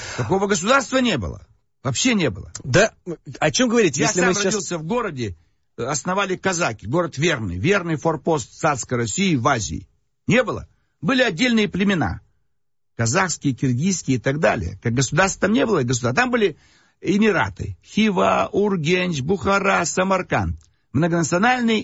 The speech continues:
Speaker 1: эмираты. По-русски это княжество. Княжество,
Speaker 2: Мгм.
Speaker 1: графство. То есть административное было деление. Большевики создали национальное.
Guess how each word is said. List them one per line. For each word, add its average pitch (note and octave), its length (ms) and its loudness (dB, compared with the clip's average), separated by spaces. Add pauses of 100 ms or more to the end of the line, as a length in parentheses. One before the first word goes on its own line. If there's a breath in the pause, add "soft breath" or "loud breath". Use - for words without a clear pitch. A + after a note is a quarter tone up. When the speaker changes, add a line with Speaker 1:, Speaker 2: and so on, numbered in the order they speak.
Speaker 1:
эмираты. E3 600 0
По-русски A3+ 380 0
это F3+ 100 -2
княжество. G2 560 -4 (320)
Княжество, B2 640 -2
Speaker 2:
Мгм. C#3 160 2
Speaker 1:
графство. C3 500 -2 (240)
То G3 60 -2
есть - 120 -2
административное A3 800 2
было C3+ 220 2
деление. A2 540 0 (1300 loud breath)
Большевики G#3+ 600 2
создали F#3 520 0
национальное. F#2 800 -2